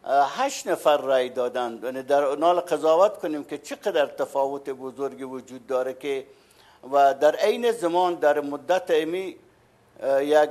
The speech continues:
یک شبانه روز در ده ولسوالی ما جنگ‌های بسیار شدید ادامه داشت که خیلی ها سایت هایی که در ابتدا تو-، توقع می‌رفت که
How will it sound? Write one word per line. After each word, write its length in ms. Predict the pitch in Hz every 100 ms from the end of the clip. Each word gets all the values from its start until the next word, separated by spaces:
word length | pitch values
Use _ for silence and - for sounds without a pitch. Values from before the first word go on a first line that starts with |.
| 151
یک 280 | 151 151 156
شبانه 480 | - 151 143 139 139
روز 240 | 185 208 - - - _ _ _
در 140 | 151 165
ده 320 | 165 220 254
ولسوالی 760 | 262 196 175 165 160 147 165
ما 380 | 202 208 208 208 - _ _ _ _
جنگ‌های 600 | 156 165 160 165 190 196
بسیار 560 | 175 160 - 185 175 165
شدید 540 | - - 160 208 240
ادامه 520 | 208 170 156 151 143 139
داشت 300 | 139 139 -
که 320 | 139 123 120 -
خیلی 200 | 160 165
ها 260 | 156 160 151
سایت 400 | - 151 143 160
هایی 200 | 170 170
که 180 | 170
در 320 | 151 147 143 156
ابتدا 580 | 151 147 151 165 160
تو-، 320 | 147 - 147 139
توقع 520 | - 147 151 151 202
می‌رفت 420 | 185 160 143 -
که 240 | 147 135